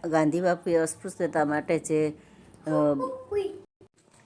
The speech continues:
જે બાપુએ વિચાર્યું છે, જે વિચારો આપ્યા છે,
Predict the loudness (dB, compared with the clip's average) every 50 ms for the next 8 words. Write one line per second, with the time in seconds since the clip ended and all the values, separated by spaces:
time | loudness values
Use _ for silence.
0 | -20 -20 -18 -18 -18 -18 -18 -20 -20 -20 _ _ -20 -20 -20 -20 -20 -20 -20 _
1 | _ _ -18 -18 -18 -20 -20 _ -20 _ _ _ _ _ _ _ _ _ _ -20
2 | -20 -20 -20 _ _ _ -6 -2 -2 0 2 0 0 0 -2 -4 -2 0 2 4
3 | 4 4 4 2 -2 -8 -4 -2 -4 -2 0 2 2 2 2 0 -2 -2 0 -2
4 | 0 2 2 2 2 0 -2 0 0 2 2 4 4 2 2 2 0 0 0 0
5 | -2 -2 -2 -2 -2